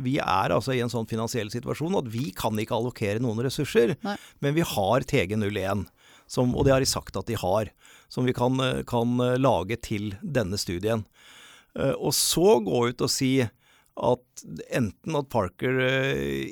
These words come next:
Speaker 1: ikke vil kjøre studien fordi vi ikke kan allokere noen ressurser, og det har vi dessverre ikke anledning til, så da blir det ikke noe mer av det. Eller si at, eh, at vi, som har sagt tidligere, vi skal ikke kjøre noe videre i egen regi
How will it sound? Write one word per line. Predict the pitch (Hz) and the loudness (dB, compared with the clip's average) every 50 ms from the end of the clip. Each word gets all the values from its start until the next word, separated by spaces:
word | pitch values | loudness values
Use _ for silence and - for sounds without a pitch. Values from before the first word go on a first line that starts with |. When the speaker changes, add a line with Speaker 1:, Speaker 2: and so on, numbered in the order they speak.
| 117 - | -2 -2
Speaker 1:
ikke | - - 143 135 | 0 0 -2 0
vil | 120 117 107 101 101 | 0 0 -2 -4 -6
kjøre | - - 117 110 117 101 | -4 -2 -2 -2 -2 -4
studien | - 120 117 113 120 123 123 | -6 -4 -4 -4 -2 -4 -2
fordi | - 147 127 107 101 104 101 92 | -2 -4 -4 -4 -6 -6 -6 -4
vi | 110 127 117 | -4 -4 -4
ikke | - 101 98 | -4 -6 -4
kan | - 101 104 | -4 -4 -2
allokere | 101 101 110 113 - 117 107 98 104 113 | -2 -2 -2 -2 -2 -2 -2 0 0 -2
noen | 104 101 101 | -2 -2 -4
ressurser, | 107 104 - 117 101 - 87 85 | -4 -4 -4 -4 -4 -4 -2 -2
og | 131 120 | 0 0
det | 123 | 0
har | 95 95 80 85 | 0 -2 -4 -4
vi | 92 101 | -4 -6
dessverre | 104 - - 107 95 | -8 -6 -6 -6 -6
ikke | 90 - 101 107 | -4 -4 -6 -6
anledning | 101 101 92 90 107 101 | -4 -6 -6 -6 -8 -6
til, | - 170 214 262 175 | -6 -4 -4 -4 -6
så | - 98 | -4 -2
da | 107 110 120 | -2 -2 -2
blir | 101 95 92 87 | -2 -6 -8 -8
det | 87 107 98 | -8 -10 -8
ikke | - 113 | -6 -4
noe | 117 113 | -2 -2
mer | 104 101 101 | -2 -2 -2
av | 101 104 110 | -2 0 2
det. | 147 180 208 226 190 - - - - - - - - _ - | 2 2 2 2 -2 -6 -10 -20 -20 -20 -20 -20 -16 _ 0
Eller | - 139 131 160 202 220 | 0 0 2 4 4 4
si | 196 - - 143 127 131 | 4 2 0 0 0 2
at, | 135 131 135 135 135 _ - 147 | 2 4 2 2 2 _ 0 0
eh, | 135 135 139 139 143 | 2 2 2 0 0
at | 131 131 135 131 127 - 139 | 0 0 -2 -2 -2 -4 -4
vi, | 135 127 131 135 139 135 135 131 - | -2 -2 -2 -2 -2 -2 -4 -6 -8
som | - - - - 120 113 123 135 - - | -8 -6 -4 -2 0 2 2 0 0 -2
har | - - - | -4 -4 -2
sagt | - 127 117 - - - | -2 -2 -4 -6 -4 -4
tidligere, | 143 117 98 110 147 190 226 - - - - - - - | -2 -2 0 0 0 0 0 0 -4 -8 -20 -20 -12 -4
vi | - - | -4 -2
skal | - - - 104 101 101 104 | -2 0 -2 -2 -2 -2 -4
ikke | - - - | -4 -4 -2
kjøre | - 143 113 110 110 | 0 0 0 0 0
noe | 120 117 117 | 0 -2 -2
videre | 117 120 113 95 90 92 98 113 | -2 -2 -4 -6 -6 -6 -6 -6
i | 117 117 - - - - 113 92 | -6 -6 -6 -6 -4 -4 -4 -4
egen | 87 85 87 90 104 107 | -6 -8 -10 -10 -8 -6
regi | 107 117 113 - - 120 151 190 101 | -4 -4 -4 -2 -2 -2 -2 -2 -4